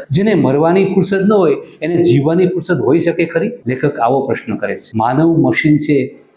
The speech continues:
એ યંત્રાનુરૂઢી છે એમ પણ એક ઠેકાણે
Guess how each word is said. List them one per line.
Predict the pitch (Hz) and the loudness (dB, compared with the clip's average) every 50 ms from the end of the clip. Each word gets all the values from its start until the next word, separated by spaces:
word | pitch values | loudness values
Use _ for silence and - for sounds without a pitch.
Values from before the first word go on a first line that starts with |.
| _ - | _ -4
એ | 127 135 127 127 127 | -2 0 2 2 2
યંત્રાનુરૂઢી | 139 151 151 151 156 165 170 170 170 175 165 160 151 143 147 139 123 | 2 0 0 2 2 2 4 4 4 4 4 4 4 4 2 2 0
છે | - - 104 - - - _ _ _ _ _ _ - | -2 -2 -6 -6 -8 -12 _ _ _ _ _ _ -4
એમ | 143 147 170 - | -4 -4 -2 0
પણ | - 170 156 | 0 0 0
એક | 147 - - - | 0 -2 -4 -8
ઠેકાણે | - - 135 127 120 113 110 117 | -8 -6 -4 -4 -2 -4 -6 -6